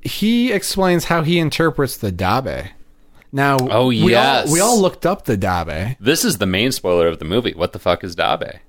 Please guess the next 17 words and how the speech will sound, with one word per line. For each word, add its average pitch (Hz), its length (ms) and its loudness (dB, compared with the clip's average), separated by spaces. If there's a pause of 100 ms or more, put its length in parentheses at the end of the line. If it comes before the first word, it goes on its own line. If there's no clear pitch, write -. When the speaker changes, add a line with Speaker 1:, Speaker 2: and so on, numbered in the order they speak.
Speaker 1:
Well, 170 340 0
a, 151 160 -2
a, 160 100 0
the 156 320 -6
Dabe 180 1000 0
in 135 560 0
general 123 640 2
is 110 680 -2 (800)
an 107 580 0
apocalyptic 117 1160 -2
demon. 98 540 -2 (640)
Speaker 2:
In 98 120 -2
the 90 60 2
Quran. 85 480 -2 (680)
Speaker 1:
Yes, 120 720 -2
or, 110 380 0
uh, 101 360 0